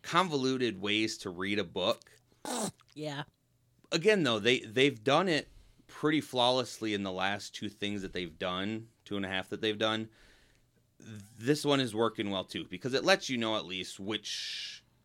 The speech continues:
Speaker 1: spot of this overall new world it is.
Speaker 2: Okay.
Speaker 1: Uh, to where you get. And so this is with a lot of the X-Men being chimeras and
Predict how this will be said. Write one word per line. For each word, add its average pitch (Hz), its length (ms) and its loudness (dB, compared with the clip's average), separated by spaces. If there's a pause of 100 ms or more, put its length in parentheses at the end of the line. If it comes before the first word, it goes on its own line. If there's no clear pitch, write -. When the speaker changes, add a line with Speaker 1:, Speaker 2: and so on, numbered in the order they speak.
Speaker 1:
spot 101 580 0
of 90 320 -4
this 92 300 -6
overall 95 440 -2
new 92 140 -6
world 90 420 -2
it 82 100 -6
is. 92 520 -4
Speaker 2:
Okay. 180 220 2 (480)
Speaker 1:
Uh, 95 160 -4
to 117 140 -8
where 107 100 4
you 95 100 0
get. 101 280 2
And 98 240 -4
so 98 360 0
this 135 220 2
is 117 140 -2
with 113 260 0
a 104 60 -2
lot 101 180 2
of 98 80 -2
the 104 100 2
X-Men 95 600 -4
being 92 260 -4
chimeras 90 760 -4
and 87 360 -8